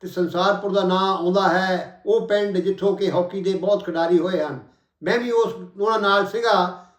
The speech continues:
ਤੇ ਮੈਂ ਉਹਨਾਂ ਨੂੰ ਕਿਹਾ ਕਿ ਮੈਂ ਇਸ ਪਿੰਡ ਦੇ ਉੱਤੇ ਰਿਸਰਚ ਕੀਤੀ ਹੈ ਔਰ ਕਿਤਾਬ ਵੀ ਲਿਖੀ ਹੈ ਔਰ ਉਹਨਾਂ ਨੇ ਕਿਹਾ,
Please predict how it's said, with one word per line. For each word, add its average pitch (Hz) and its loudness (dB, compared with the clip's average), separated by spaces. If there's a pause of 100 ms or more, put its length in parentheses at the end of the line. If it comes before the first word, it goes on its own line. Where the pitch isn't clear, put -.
ਤੇ 196 0
ਮੈਂ 202 2
ਉਹਨਾਂ 220 -2
ਨੂੰ 202 -4
ਕਿਹਾ 214 0
ਕਿ 202 -4
ਮੈਂ 208 -2
ਇਸ 202 -2
ਪਿੰਡ 208 -6
ਦੇ 202 -2
ਉੱਤੇ 208 0 (240)
ਰਿਸਰਚ 233 -2
ਕੀਤੀ 214 -6
ਹੈ 208 -2 (240)
ਔਰ 196 6
ਕਿਤਾਬ 202 0
ਵੀ 226 -6
ਲਿਖੀ 208 -6
ਹੈ 202 -2 (180)
ਔਰ 196 2
ਉਹਨਾਂ 202 0
ਨੇ 196 0
ਕਿਹਾ, 196 0